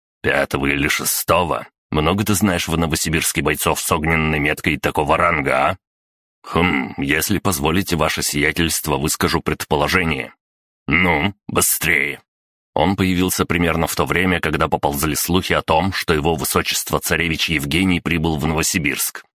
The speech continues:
Что, если это кто-то из свиты царевича? Что, если он выбрал нас целью, потому что мы...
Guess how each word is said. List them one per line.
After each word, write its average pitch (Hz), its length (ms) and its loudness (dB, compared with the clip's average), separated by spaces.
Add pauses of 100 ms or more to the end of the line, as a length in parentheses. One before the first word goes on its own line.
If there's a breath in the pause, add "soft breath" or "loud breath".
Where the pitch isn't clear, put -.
(200)
Что, - 360 0
если 82 320 2
это 80 160 0
кто-то 73 320 0
из 69 120 0
свиты 71 360 -2
царевича? 87 680 -2 (280)
Что, - 300 0
если 76 320 0
он 76 160 2
выбрал 76 420 0
нас 73 340 0
целью, 76 520 0
потому 78 340 0
что - 220 0
мы... 90 240 0